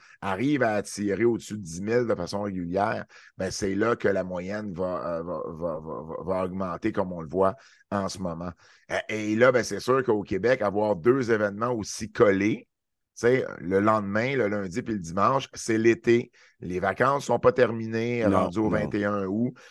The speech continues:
Speaker 1: Donc, il y a probablement bien des gens de la grande région métropolitaine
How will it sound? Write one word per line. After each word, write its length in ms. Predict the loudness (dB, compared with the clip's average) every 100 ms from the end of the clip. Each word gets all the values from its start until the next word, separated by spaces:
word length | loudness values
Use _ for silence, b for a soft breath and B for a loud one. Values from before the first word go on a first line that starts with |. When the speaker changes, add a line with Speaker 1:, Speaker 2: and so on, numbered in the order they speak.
| B -4
Speaker 1:
Donc, 380 | 0 0 -2
il 40 | -4
y 20 |
a 40 |
probablement 440 | -2 -4 0 0 2
bien 260 | 2 0
des 240 | 0 -2 -2
gens 220 | -4 -2
de 40 |
la 120 | -2 -2
grande 240 | -2 -2
région 240 | -2 -2
métropolitaine 880 | -2 -4 0 0 -2 0 2 2 -2